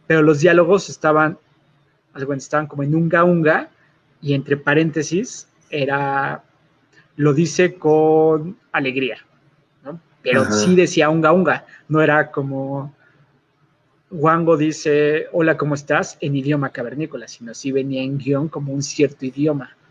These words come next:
Speaker 2: Ajá.
Speaker 1: Después los actores que contratamos para el mockup nos ayudaron a desarrollar todo un glosario de palabras cavernícolas que usamos en la peli. Pero cuando lo leían los distribuidores, nos decían, "Me gusta,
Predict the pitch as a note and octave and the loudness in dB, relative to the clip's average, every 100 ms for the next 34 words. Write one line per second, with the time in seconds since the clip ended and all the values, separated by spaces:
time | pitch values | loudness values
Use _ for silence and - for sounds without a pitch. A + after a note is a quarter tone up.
0 | _ _ _ _ _ _ _ _ _ A#2+ | _ _ _ _ _ _ _ _ _ -6
1 | A2 G#2+ G#2+ D3+ C#3+ E3+ F3 G3 - - | -2 -2 2 2 4 4 6 6 2 -4
2 | - F3 G3 D3 D3+ C3 - D#3+ - D3+ | 2 4 4 -2 -6 -6 -4 -6 -2 -2
3 | D3 D3 F3 E3 C#3 C3+ B2 C3+ D#3+ D3 | 0 0 -2 -2 -6 -6 -2 0 0 -2
4 | B2 A#2 - - C3+ C#3 C3 B2+ C#3+ D3 | -4 -6 -14 -12 -8 -6 -4 -2 -2 -2
5 | D#3 D#3 D3 C3 B2 B2+ C#3+ D3 D3+ B2+ | -4 -4 -4 -4 -6 -6 -4 0 0 0
6 | - C3 C#3 D3+ D3 - B2 A#2+ C#3+ C#3+ | -6 -4 -2 0 -2 -4 -6 -6 -6 -4
7 | D3+ C3 - - C3+ D3+ D#3+ C3 B2 - | -2 -4 -8 -8 -6 -6 -8 -12 -18 -18
8 | - C3 G#3+ F4+ _ - - - - _ | -12 -6 -4 -6 _ -20 -20 -20 -20 _
9 | _ _ _ _ _ _ _ _ _ _ | _ _ _ _ _ _ _ _ _ _
10 | _ _ - F3+ F3 F3 E3 D#3+ E3 E3 | _ _ 2 4 6 4 4 6 8 8
11 | E3+ G3 A3 B3+ G3+ C#3 - C#3+ C3+ C#3 | 6 6 4 6 2 0 -8 -6 -2 0
12 | D3+ A3+ - _ E3 D3 C3+ - D#3 D#3 | 0 -2 -6 _ -8 -6 -6 -4 -2 -2
13 | - _ _ _ D#3 C3+ C#3+ G3 - A3+ | -6 _ _ _ -6 -2 0 0 0 -2
14 | G4+ | -2